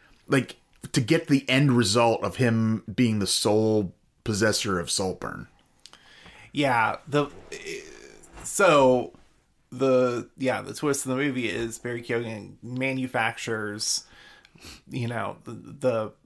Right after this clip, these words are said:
Speaker 2: chance meetup with Jacob Elordi's character, uh, and basically, like, orchestrates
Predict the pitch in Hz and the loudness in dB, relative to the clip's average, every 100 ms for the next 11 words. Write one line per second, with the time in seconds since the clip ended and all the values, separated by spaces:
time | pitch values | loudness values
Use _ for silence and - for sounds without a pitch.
0 | _ _ - - 156 135 - 131 131 127 | _ _ -2 0 0 0 -4 -2 0 0
1 | 120 - 123 120 123 - - 127 123 113 | -2 -2 0 0 -2 -10 -6 -6 -6 -8
2 | 120 120 123 127 127 120 117 - 120 117 | -6 0 2 2 -2 -6 -8 -6 -2 -2
3 | 117 123 117 110 104 - - - - - | -2 -4 0 0 -2 -8 -20 -20 -14 -4
4 | 120 110 107 101 - _ _ _ 131 127 | 0 0 0 -2 -6 _ _ _ -4 -2
5 | 117 117 107 - - - _ _ _ - | -4 -8 -8 -8 -8 -14 _ _ _ -20
6 | 165 - 135 139 - 127 123 123 117 113 | -20 -4 -2 -2 -2 -6 -6 -6 -4 -4
7 | 113 107 - - _ 127 131 131 113 - | -6 -8 -14 -20 _ 0 0 -2 -6 -6
8 | 123 113 107 110 - - | -4 -4 -4 -6 -6 -6